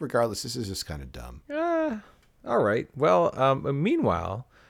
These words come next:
Speaker 2: Liz and M J are shopping for wedding dresses for the upcoming Liz and Harry wedding. Um, do you feel like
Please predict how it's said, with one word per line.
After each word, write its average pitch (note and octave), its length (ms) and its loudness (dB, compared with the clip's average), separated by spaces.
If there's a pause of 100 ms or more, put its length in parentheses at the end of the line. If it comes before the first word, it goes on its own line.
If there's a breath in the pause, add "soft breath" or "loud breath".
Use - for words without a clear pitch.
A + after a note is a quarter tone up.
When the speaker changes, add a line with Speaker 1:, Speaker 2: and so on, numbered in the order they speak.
(120 soft breath)
Speaker 2:
Liz C3+ 420 0
and C#3 140 -8
M B2+ 180 -4
J E2+ 240 -6
are F#2+ 120 -2
shopping B2 420 -8
for - 180 -8
wedding E3 360 -2
dresses - 440 -10
for - 120 -10
the B2 100 -2
upcoming C3 400 0 (180)
Liz C#3 200 2
and G#2 120 -2
Harry A#2 340 -2
wedding. - 440 -10 (720 soft breath)
Um, - 540 -6
do G3 100 -8
you C4+ 180 2
feel C4+ 220 -2
like C4+ 280 -6